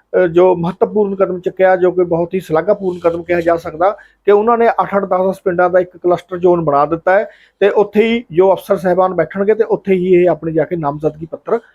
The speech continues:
ਭਰ ਸਕਦੇ ਨੇ। ਤੇ ਜੇਕਰ ਅਸੀਂ ਗੱਲ ਕਰ ਲਈਏ ਬਲਾਕ ਮਾਜਰੀ ਦੀ, ਬਲਾਕ ਮਾਜਰੀ ਜ਼ਿਲ੍ਹਾ ਮੋਹਾਲੀ ਦਾ, ਅ, ਬਲਾਕ ਹੈ ਤੇ ਇੱਕ ਸੌ ਇੱਕ ਪਿੰਡ ਨੇ। ਇਹਨਾਂ ਦੇ ਵਿੱਚ ਜੇਕਰ ਅਸੀਂ ਗੱਲ ਕਰ ਲਈਏ ਤਾਂ ਤੇਰਾਂ ਜੋ ਕਲਸਟਰ, ਅ, ਬਣਾਏ ਹੋਏ ਨੇ। ਜਿਵੇਂ ਕਿ ਅਸੀਂ ਗੱਲ ਕਰ ਲਈਏ ਤਾਂ ਕੁਰਾਲੀ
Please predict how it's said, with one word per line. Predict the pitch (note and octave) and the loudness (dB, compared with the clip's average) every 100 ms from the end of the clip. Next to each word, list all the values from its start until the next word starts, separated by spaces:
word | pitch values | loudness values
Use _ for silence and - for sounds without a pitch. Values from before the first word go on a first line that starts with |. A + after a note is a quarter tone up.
| _ _ | _ _
ਭਰ | A#3+ | -2
ਸਕਦੇ | - E3+ C3+ A2+ | -2 -6 -4 -4
ਨੇ। | G2+ - _ _ | -6 -12 _ _
ਤੇ | F#3 G#3 A3 A3+ | 2 4 6 6
ਜੇਕਰ | G3 G#3+ A3+ | 4 0 0
ਅਸੀਂ | A3 A#3 | 0 0
ਗੱਲ | G3+ G#3 | 0 0
ਕਰ | G3+ | -2
ਲਈਏ | G3+ G#3+ | 0 0
ਬਲਾਕ | F3+ F3 F3+ | 2 -2 -2
ਮਾਜਰੀ | F#3 E3+ F3 F#3+ | -4 -4 -4 -4
ਦੀ, | D#3+ - - | -6 -6 -2
ਬਲਾਕ | D#3 E3+ | 0 0
ਮਾਜਰੀ | F#3+ F#3+ G3+ | -2 -2 -4
ਜ਼ਿਲ੍ਹਾ | F3+ G#3 | 0 0
ਮੋਹਾਲੀ | F#3+ E3 F3 | 0 -2 0
ਦਾ, | F#3 F#3+ F#3+ - - _ - | 2 2 0 -4 -20 _ -2
ਅ, | E3 D#3+ | 2 2
ਬਲਾਕ | D3 D#3+ F3+ F3+ | 2 2 0 2
ਹੈ | A3+ | 0
ਤੇ | A#3 A3+ G3+ | 2 0 -2
ਇੱਕ | - | -4
ਸੌ | - - | -4 -4
ਇੱਕ | - | -8
ਪਿੰਡ | - E3+ F3+ | -4 -2 0
ਨੇ। | G#3 A#3+ - _ G3+ | 0 0 -6 _ 0
ਇਹਨਾਂ | A#3 | 2
ਦੇ | B3 | 2
ਵਿੱਚ | A#3 G3+ | -2 0
ਜੇਕਰ | A3+ A3+ | 2 2
ਅਸੀਂ | G#3 G#3+ | 2 2
ਗੱਲ | G3 G3+ | 0 2
ਕਰ | F#3+ | 0
ਲਈਏ | F#3+ A3 | 2 0
ਤਾਂ | A#3 A3+ G#3+ G#3+ | 2 2 4 2
ਤੇਰਾਂ | - G3 G3+ G#3 G3+ - _ _ D#3 | 2 4 4 2 -2 -10 _ _ -2
ਜੋ | F3+ | -2
ਕਲਸਟਰ, | F3+ F#3 - F#3+ | 0 -6 -4 -8
ਅ, | F#3 - F#3+ F3 D#3+ | -8 -2 2 2 0
ਬਣਾਏ | D3 D3+ D#3+ | 0 0 0
ਹੋਏ | E3+ F#3+ | 2 2
ਨੇ। | F#3+ A3+ | 2 0
ਜਿਵੇਂ | F#3 E3 E3+ | 0 -4 -2
ਕਿ | F3 | 0
ਅਸੀਂ | E3+ F3+ D#3+ | -2 -4 -2
ਗੱਲ | D#3 E3 | -2 0
ਕਰ | E3 | -4
ਲਈਏ | E3+ E3+ | -2 -4
ਤਾਂ | F3 | -4
ਕੁਰਾਲੀ | D#3+ D#3+ D#3+ E3+ | -2 0 0 -2